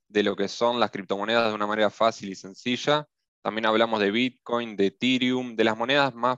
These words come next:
populares, de las criptomonedas más populares. Para entenderlo de modo fácil, eh, las criptomonedas, claramente, como su nombre indica, monedas, son,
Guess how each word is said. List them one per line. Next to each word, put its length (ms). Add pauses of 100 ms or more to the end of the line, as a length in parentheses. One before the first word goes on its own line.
populares, 640
de 80
las 100
criptomonedas 500
más 180
populares. 600 (540)
Para 160
entenderlo 640
de 80
modo 260
fácil, 640
eh, 300
las 260 (260)
criptomonedas, 1080
claramente, 720
como 180
su 120
nombre 240
indica, 480
monedas, 640 (400)
son, 460